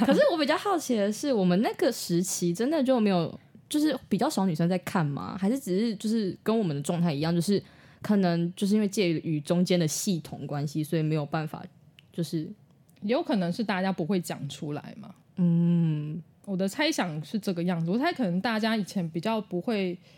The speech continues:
Speaker 2: 去讲说，女生可能比较不会去讲说，“诶，我其实有在看少年漫画”之类的。但是我觉得有趣的是，以前小时候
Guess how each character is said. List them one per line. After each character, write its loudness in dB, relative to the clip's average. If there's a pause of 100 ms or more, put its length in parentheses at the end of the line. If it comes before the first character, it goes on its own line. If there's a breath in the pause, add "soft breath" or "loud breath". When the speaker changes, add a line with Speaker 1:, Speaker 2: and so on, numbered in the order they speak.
(220 soft breath)
Speaker 2:
去 -4
讲 -4
说， -2
女 2
生 0
可 0
能 0
比 -2
较 2
不 -4
会 2
去 0
讲 -6
说 -4
，“诶， 0
我 0
其 -4
实 0
有 0
在 -4
看 -8
少 -4
年 -6
漫 -6
画” -8
之 -16
类 -14
的。 -18
但 -2
是 0 (100)
我 -2
觉 4
得 4
有 2
趣 0
的 2
是， 0
以 -4
前 0
小 0
时 0
候 0